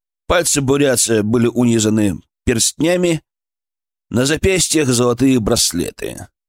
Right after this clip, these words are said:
Поговаривали, что он носит бриллиантовый браслет даже на ноге.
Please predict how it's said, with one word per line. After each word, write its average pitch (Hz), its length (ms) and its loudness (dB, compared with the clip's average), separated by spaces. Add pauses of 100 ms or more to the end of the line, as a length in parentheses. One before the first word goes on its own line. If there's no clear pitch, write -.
(1000)
Поговаривали, 180 600 2
что 156 240 0
он 160 300 2
носит 147 340 0
бриллиантовый 139 640 2
браслет 120 640 0
даже 110 300 2
на 113 140 2
ноге. 95 600 -2